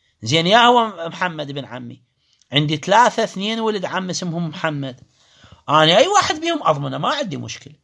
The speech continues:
فأني ما عرفت من هو بالضبط، بس ضمنته، يصير صح، خصوصًا في الأخيرة. فلو قال: "ضمنت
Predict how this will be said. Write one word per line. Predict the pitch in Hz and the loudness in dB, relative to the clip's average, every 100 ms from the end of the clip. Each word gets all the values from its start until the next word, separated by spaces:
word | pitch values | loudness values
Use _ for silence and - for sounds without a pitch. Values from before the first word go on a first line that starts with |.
| _ _ _ _ _ _ _ _ _ _ _ - _ | _ _ _ _ _ _ _ _ _ _ _ -20 _
فأني | - 185 220 330 370 370 339 330 | 4 4 6 6 6 2 -2 0
ما | 294 | 2
عرفت | 392 320 349 311 - 311 | 4 4 6 4 4 -2
من | 240 208 | -2 -2
هو | 180 151 | -2 -2
بالضبط، | 127 120 113 95 - _ _ | -4 -6 -8 -12 -14 _ _
بس | 120 135 123 | -6 -6 0
ضمنته، | 190 254 403 339 - - _ _ _ - | 4 6 4 2 -14 -20 _ _ _ -8
يصير | - 180 175 98 _ _ _ _ _ | -2 -2 -2 -10 _ _ _ _ _
صح، | - - 160 - 220 202 - | -6 0 0 2 0 0 -10
خصوصًا | - 127 190 277 320 349 | -12 -10 -8 -10 -8 -10
في | - | -12
الأخيرة. | 113 101 - 104 92 - _ _ _ _ _ _ _ _ - - - - - | -14 -18 -16 -16 -16 -18 _ _ _ _ _ _ _ _ -20 -20 -20 -20 -20
فلو | - 165 185 196 | 2 4 6 4
قال: | 190 220 311 330 240 | 4 2 4 4 4
"ضمنت | 208 226 302 370 - | 4 2 0 -4 -6